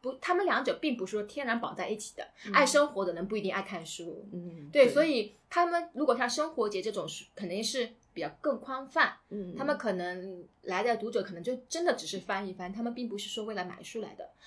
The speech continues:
Speaker 2: 那肯定他们
Speaker 1: 而是
Speaker 2: 邀请的出版方和
Speaker 1: 对。
Speaker 2: 会邀请的书店也会很不一样。
Speaker 1: 对，就是过，就是相当于怎么说呢？就是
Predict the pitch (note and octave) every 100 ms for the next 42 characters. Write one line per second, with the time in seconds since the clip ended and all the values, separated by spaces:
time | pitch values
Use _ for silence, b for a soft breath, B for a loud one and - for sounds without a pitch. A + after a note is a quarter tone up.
0 | B A#3 A3+ A#3 F#3+ A3 A3+ A3 A3 A3
1 | A#3+ - B3 - F#3+ F3 E3 F3+ F#3 F#3
2 | D#3+ F#3 b b b B3 G3 - F3 F3+
3 | F#3 E3+ C3+ D3+ E3+ E3 C3+ E2+ - _
4 | _ - F3 - - B2+ B2+ A#2 - G2
5 | - D3+ C#4+ G#3+ - b b - G4+ D#4
6 | B3+ _ _ _ _ - F#4 E4+ - F#4+
7 | E4 F#4+ F#4+ F4+ D4 G#3 F3 C#4+ D4 C#4+
8 | D#4 - B3+ A#3+